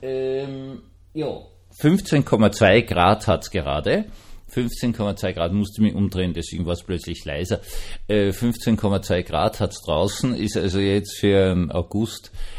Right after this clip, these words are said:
zehnten August nicht so warm, obwohl zehnter August ist mein Rekord Schneefall gewesen. In Bischofshofen hat's in einem Jahr am zehnten August so geschneit,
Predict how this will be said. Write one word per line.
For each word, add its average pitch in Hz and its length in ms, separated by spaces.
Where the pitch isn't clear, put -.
zehnten 101 340
August 104 460
nicht 110 340
so 101 540
warm, 90 460
obwohl 98 400
zehnter - 420
August 101 480
ist 92 220
mein 92 140
Rekord 90 420
Schneefall 98 520
gewesen. 87 540
In 85 140
Bischofshofen 87 760
hat's 80 220
in 85 100
einem 87 240
Jahr 85 140
am 80 100
zehnten 92 380
August 85 420
so - 160
geschneit, 87 720